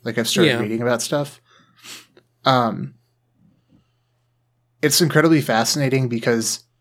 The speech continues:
Speaker 1: it's one of those things that, like, uh, at the high level, and I mean the, the very, like, generalized kind of, like, um, practical applications level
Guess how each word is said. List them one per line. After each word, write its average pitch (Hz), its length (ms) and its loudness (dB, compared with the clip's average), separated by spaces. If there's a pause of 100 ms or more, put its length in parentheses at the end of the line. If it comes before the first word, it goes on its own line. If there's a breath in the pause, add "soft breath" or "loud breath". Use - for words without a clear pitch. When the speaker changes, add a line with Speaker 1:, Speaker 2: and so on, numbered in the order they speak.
Speaker 1:
it's 139 160 -4
one 135 80 2
of 135 100 0
those 143 300 2
things 113 380 -6
that, 104 140 -4
like, 101 320 -8 (2500)
uh, 120 260 2
at 143 140 2
the 131 80 2
high 117 180 0
level, 139 540 2 (140)
and 139 120 4
I 135 60 2
mean 135 240 0
the, 123 100 2
the 127 240 -2
very, 123 300 4
like, 113 260 -2
generalized 110 920 0
kind 107 240 -6
of, 104 180 -10
like, - 500 -10 (380)
um, 98 480 -4 (1600)
practical 113 840 -2 (460)
applications 120 760 -4
level 147 460 -4